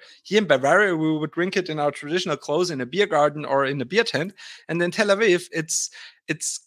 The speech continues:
completely others. It's more a lifestyle drink than it's, like, a traditional beer,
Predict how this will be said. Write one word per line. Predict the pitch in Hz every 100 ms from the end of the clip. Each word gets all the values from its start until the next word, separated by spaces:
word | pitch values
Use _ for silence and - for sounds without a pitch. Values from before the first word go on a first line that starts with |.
| -
completely | 175 165 214 208 190
others. | 185 202 - -
It's | 139 -
more | 160 165 - 147
a |
lifestyle | 151 180 202 - 151 139
drink | 139 156
than | 143 143
it's, | 139 - -
like, | 143 -
a | 135
traditional | - 143 139 180 156 131 123
beer, | 180 147